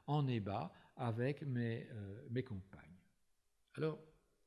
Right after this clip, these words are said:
la question qu'on peut se poser maintenant, c'est que se passe-t-il dans l'art contemporain par rapport à l'autoportrait ? Et là, je suis bien obligé de passer par, en tout cas ici, par la photographie pour en parler, c'est Cindy Sherman. Ce qui va se passer, c'est que,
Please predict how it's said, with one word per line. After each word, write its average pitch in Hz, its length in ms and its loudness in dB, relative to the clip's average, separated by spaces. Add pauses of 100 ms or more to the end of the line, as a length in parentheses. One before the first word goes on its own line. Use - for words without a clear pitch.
(800)
la 113 60 -10
question 175 240 0
qu'on 147 100 -2
peut 120 140 -4
se - 80 -12
poser 165 280 0
maintenant, 156 320 -2
c'est 131 200 -6 (160)
que 214 100 0
se 196 100 -4
passe-t-il 175 600 -4
dans 120 160 0
l'art 127 240 -2
contemporain 135 640 2
par 107 180 -2
rapport 110 440 0
à 113 80 -2
l'autoportrait ? 110 720 -2
Et 117 60 0
là, 151 100 2
je 147 80 4
suis 147 140 -2
bien 170 160 4
obligé 147 160 2
de 156 60 -8
passer 151 340 0
par, 135 340 2 (340)
en 135 120 4
tout 135 80 -2
cas 131 160 0
ici, 127 260 -2
par 117 180 -2
la 110 80 0
photographie 117 640 -4
pour 117 220 -6
en 113 100 2
parler, 139 560 0 (280)
c'est - 200 -4
Cindy 120 320 0
Sherman. 147 600 2 (760)
Ce - 240 -4
qui 170 140 6
va 165 100 6
se 147 80 0
passer, 214 320 2
c'est 160 220 -4
que, 135 260 2